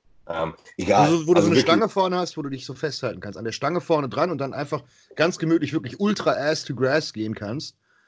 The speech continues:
Speaker 2: und dann hoch.
Speaker 1: Kannst du machen,
Speaker 2: Also,
Speaker 1: ja, genau, aber das Gestell ist so links und rechts an der Seite rum. Du, du meinst
Speaker 2: Also nicht
Speaker 1: einfach
Speaker 2: von
Speaker 1: wie so
Speaker 2: vorne. Also nicht von
Speaker 1: Äh.
Speaker 2: direkt, also die, die, die ich im Kopf hab,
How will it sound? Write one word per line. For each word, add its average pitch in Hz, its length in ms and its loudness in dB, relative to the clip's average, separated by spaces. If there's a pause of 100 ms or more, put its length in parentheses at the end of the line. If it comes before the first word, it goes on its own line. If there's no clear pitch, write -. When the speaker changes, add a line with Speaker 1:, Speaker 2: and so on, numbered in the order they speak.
(200)
Speaker 2:
und 131 140 0
dann 143 160 6
hoch. 131 300 4 (760)
Speaker 1:
Kannst 120 240 -4
du 123 40 -6
machen, 120 140 2
Speaker 2:
Also, 160 120 4
Speaker 1:
ja, 95 60 0
genau, 107 200 2
aber 107 100 0
das 110 160 -8
Gestell 127 380 0
ist 139 100 -2
so 117 100 -4
links 123 300 -4
und 110 140 -2
rechts 120 340 -2
an 104 120 -10
der 101 120 0
Seite 98 480 0 (580)
rum. 78 220 -8 (1200)
Du, 135 200 4
du 131 140 2
meinst 156 140 6
Speaker 2:
Also 156 60 4
nicht 185 140 4
Speaker 1:
einfach - 140 0
Speaker 2:
von 147 80 0
Speaker 1:
wie 131 80 -4
so 127 60 -2
Speaker 2:
vorne. 104 280 2 (1080)
Also 131 140 -2
nicht 156 140 0
von 196 120 2
Speaker 1:
Äh. 101 40 0
Speaker 2:
direkt, 101 540 2
also 143 160 -6
die, 131 140 -6
die, 151 120 -2
die 147 120 -2
ich 180 120 -2
im 180 100 -4
Kopf 156 240 0
hab, 165 200 0